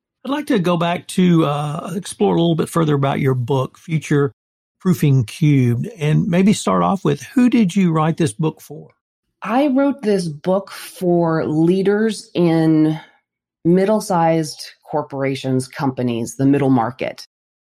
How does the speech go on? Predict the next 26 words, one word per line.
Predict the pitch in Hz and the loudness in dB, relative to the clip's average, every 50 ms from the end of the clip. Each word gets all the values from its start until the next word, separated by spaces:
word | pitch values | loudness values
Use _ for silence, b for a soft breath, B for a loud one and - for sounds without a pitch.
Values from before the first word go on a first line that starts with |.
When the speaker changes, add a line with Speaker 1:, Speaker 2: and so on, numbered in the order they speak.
| _ _ _ _ - | _ _ _ _ -18
Speaker 2:
The | - 139 143 156 147 147 | -10 -4 -2 0 0 2
large | 147 147 151 156 185 202 196 - | 2 0 0 0 0 -2 -4 -6
corporations, | - 214 196 196 175 170 165 170 165 - 170 165 160 156 156 156 156 151 - - - - | -4 -4 -4 0 0 2 2 2 0 0 0 0 2 2 2 0 0 -2 -6 -10 -10 -8
I | 147 | -8
think, | 147 156 151 151 143 | -6 -4 -4 -4 -4
you | - 147 | -2 -2
know, | 139 135 135 | -2 -2 -2
one, | 131 139 143 147 151 | -2 -2 -2 -2 -2
are | - - 143 139 | -2 -2 -2 0
well | 135 143 139 139 | 0 0 0 0
served | 139 135 - - 143 139 135 135 - - | -2 -4 -6 -4 -4 -4 -4 -4 -4 -2
by | 131 135 | -2 0
larger | 135 135 131 131 127 127 | 0 0 0 0 -2 -4
consulting | 127 - 131 127 127 139 131 127 135 131 127 | -2 -2 -2 -2 0 -2 -2 -2 0 0 0
organizations, | 120 123 117 117 120 120 117 117 117 117 113 110 110 - 113 117 113 113 117 110 - - _ _ _ _ _ _ - | 0 -2 -4 -4 -4 -4 -4 -4 -4 -4 -4 -4 -6 -6 -8 -6 -6 -6 -6 -8 -10 -14 _ _ _ _ _ _ -2
and | - 143 143 | 0 2 2
they | 139 | 2
have | 143 156 165 156 156 151 156 160 | 0 0 0 -2 -2 -2 -4 -2
an | - 135 139 143 | 0 0 0 2
infrastructure | - 139 147 135 143 135 131 - - 127 123 - - 131 127 127 | 2 0 0 0 -2 -6 -6 -4 -4 -4 -4 -4 -4 -2 -2 0
that, | 123 123 120 - _ - 123 135 _ _ _ _ _ - | 0 0 -2 -4 _ -18 -20 -20 _ _ _ _ _ -4
that | 135 131 101 - 135 113 - | -4 -2 -2 0 -2 -2 -2
works. | 117 120 117 104 - - _ - - - - - _ _ _ _ _ _ _ _ _ - | -2 -4 -4 -6 -6 -10 _ -16 -16 -14 -16 -16 _ _ _ _ _ _ _ _ _ -2
And | 185 185 214 | 0 0 0
that | 226 226 - | 0 0 0
re-, | 170 160 151 - - | -2 -2 -2 -2 -6